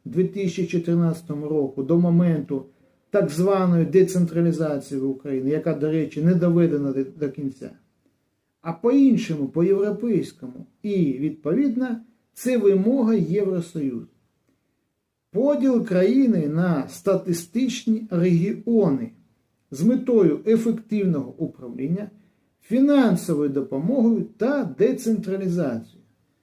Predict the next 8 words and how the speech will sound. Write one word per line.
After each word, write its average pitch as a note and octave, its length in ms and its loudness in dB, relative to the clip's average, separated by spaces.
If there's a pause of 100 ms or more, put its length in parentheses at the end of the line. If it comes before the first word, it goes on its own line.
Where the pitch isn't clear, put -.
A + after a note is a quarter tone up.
(140)
Бо D#3 140 -2
Євросоюз C4 680 2
пропонує G3 640 0
своє F#3 380 0
бачення, A#3 600 -2
як F#3+ 340 -2
управляти E3+ 720 -4 (640)
Україною. E3+ 840 -6